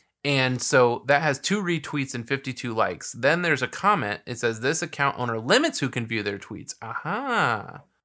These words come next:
I should actually, <sighs> I should request this person, and then I'll do housekeeping if they, if they, uh, approve me. 'Cause Jimmy Eat World's response is, "Not aware of this." And then, uh,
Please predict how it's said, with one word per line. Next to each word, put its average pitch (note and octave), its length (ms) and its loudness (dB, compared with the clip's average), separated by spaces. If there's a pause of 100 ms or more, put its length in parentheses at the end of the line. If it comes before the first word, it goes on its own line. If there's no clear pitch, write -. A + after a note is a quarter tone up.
(100)
I C#3+ 140 4
should F3+ 180 0
actually, B2+ 480 -4
<sighs> - 80 -20
I B2+ 400 -8
should A2 240 -8
request D3 400 0
this A#2 160 -8
person, A2 340 -2
and G#2+ 140 -6
then A2 100 0
I'll A2 80 2
do G#2+ 160 -8
housekeeping A2 640 -2
if F#2+ 140 -14
they, F#2+ 360 -10
if A2 220 -12
they, F#2+ 260 -6
uh, - 240 -8 (480)
approve B2+ 520 -2
me. - 260 -6 (380)
'Cause A#2+ 320 -4 (160)
Jimmy C#3 280 2
Eat G2+ 80 -4
World's A#2+ 260 2
response A#2+ 680 0
is, A2+ 380 -6 (100)
"Not A2 320 4
aware E3+ 340 6
of G#2+ 200 2
this." - 480 -4 (460)
And A#2+ 300 -2
then, A2 520 2 (140)
uh, G2 300 -2